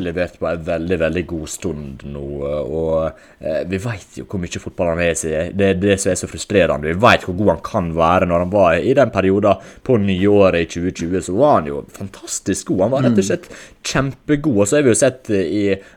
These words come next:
Speaker 1: Real Betis også, sesongen før Tottenham signerte han, så skårer han jo, eh, fjorten femten mål også. Vi har ikke sett,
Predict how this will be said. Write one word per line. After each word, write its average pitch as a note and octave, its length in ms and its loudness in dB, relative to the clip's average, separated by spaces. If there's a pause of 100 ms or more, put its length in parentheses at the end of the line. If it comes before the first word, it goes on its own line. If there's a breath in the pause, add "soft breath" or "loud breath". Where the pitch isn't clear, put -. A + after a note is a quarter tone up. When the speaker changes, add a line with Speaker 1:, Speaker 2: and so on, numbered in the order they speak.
Speaker 1:
Real A#2 140 2
Betis G2+ 360 -4
også, G2 300 -4
sesongen F#2 400 -6
før E2+ 480 -4
Tottenham D#2+ 400 -10 (240 loud breath)
signerte F2 400 -4
han, E2 160 -2
så B2 160 -8
skårer A#2+ 380 2
han C3 80 -2
jo, F2+ 220 2
eh, D#2+ 260 0
fjorten A2 460 -10
femten C3+ 400 -6
mål A2+ 300 0
også. - 180 -6
Vi A2 60 -2
har - 60 -6
ikke B2+ 100 -4
sett, C3 260 -2